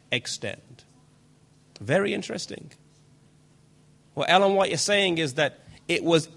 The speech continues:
amidst the, the, the, the war, the strife, the commotion going on in Europe at the time that the Reformation was unable to give time to strengthen and extend. Almost like God strategically allowed Islam to arise and attack Southern Europe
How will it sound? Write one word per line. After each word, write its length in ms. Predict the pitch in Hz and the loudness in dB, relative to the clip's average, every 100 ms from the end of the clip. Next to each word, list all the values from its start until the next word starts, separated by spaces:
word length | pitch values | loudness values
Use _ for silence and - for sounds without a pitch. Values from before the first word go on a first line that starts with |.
| 160 | 4
amidst 640 | 170 175 202 180 - - | 4 6 2 0 -4 -8
the, 100 | 147 - - _ - | -8 -10 -16 _ -20
the, 120 | 147 123 - 135 | -20 -20 -16 -12
the, 220 | 131 - 139 - 139 135 | -10 -10 -14 -16 -4 2
the 80 | |
war, 580 | 139 151 208 135 92 - - _ _ _ _ 156 | 6 10 10 8 4 -10 -20 _ _ _ _ -2
the 80 | |
strife, 680 | 151 - 202 180 107 - - - _ | 2 6 8 8 6 -4 -20 -20 _
the 80 | 151 | -4
commotion 640 | - 170 190 220 - 185 | 0 4 6 6 4 2
going 280 | 170 165 160 | 6 6 6
on 200 | 180 175 | 4 4
in 100 | 151 | 2
Europe 320 | 156 185 156 | 2 0 0
at 60 | 143 | -2
the 100 | 123 | -4
time 420 | - 202 127 113 - - - | 0 2 4 2 -2 -16 -4
that 80 | 156 | 0
the 100 | 143 | 4
Reformation 560 | 190 - 175 180 - | 4 4 0 2 2
was 140 | 147 135 | 4 4
unable 480 | 147 196 170 139 - - | 4 4 4 2 0 -12
to 140 | - 135 | -4 -2
give 280 | - 170 - | 2 0 2
time 300 | 170 143 - | 4 4 2
to 100 | 120 | -2
strengthen 460 | - 202 - 131 | 2 2 2 -4
and 140 | 143 139 | 0 0
extend. 420 | 139 196 196 - - _ _ _ _ _ _ _ _ _ _ _ - - | 0 -2 -2 -4 -16 _ _ _ _ _ _ _ _ _ _ _ -20 6
Almost 460 | 214 302 294 247 220 | 10 10 10 6 8
like 300 | 226 165 123 | 6 6 6
God 320 | 233 233 175 | 8 8 6
strategically 1000 | - - 170 - 247 254 247 - 240 226 | 2 2 0 2 6 6 4 -2 0 4
allowed 440 | 180 185 180 160 185 | 8 8 8 6 6
Islam 540 | 208 226 226 220 208 | 6 6 6 6 4
to 140 | 190 175 | 4 4
arise 480 | 151 190 196 180 | 6 8 8 6
and 100 | 147 | 4
attack 400 | 139 - 269 - | 2 4 2 2
Southern 440 | - - 202 190 175 | -2 2 2 2 2
Europe 500 | 202 170 110 120 | 4 4 4 0